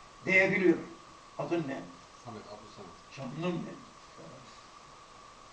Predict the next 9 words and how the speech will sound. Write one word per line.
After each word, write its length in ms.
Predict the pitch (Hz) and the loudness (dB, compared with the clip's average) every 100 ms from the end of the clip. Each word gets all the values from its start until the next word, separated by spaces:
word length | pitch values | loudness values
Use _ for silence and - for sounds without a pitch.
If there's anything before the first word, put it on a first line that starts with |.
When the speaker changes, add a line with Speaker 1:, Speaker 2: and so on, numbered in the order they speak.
| - - - - - - - - - - - | -20 -18 -18 -18 -20 -20 -20 -18 -18 -8 10
Speaker 1:
Belki 300 | 254 - - | 10 10 6
semavat 720 | - 220 226 226 226 254 - | 12 12 12 12 12 12 10
ve 60 | - | 10
arz 360 | 220 226 - - | 12 12 12 8
ve 140 | 175 | 12
dağlara 460 | 190 196 196 226 226 | 12 12 12 12 10
karşı 340 | 165 - - - - - - - - - - - | 4 0 -6 -8 -14 -18 -18 -18 -18 -20 -6 8
emanet-i 720 | 185 220 226 240 277 233 - | 12 12 12 12 10 6 4
kübrayı 720 | 196 180 185 185 233 - | 2 10 12 12 12 10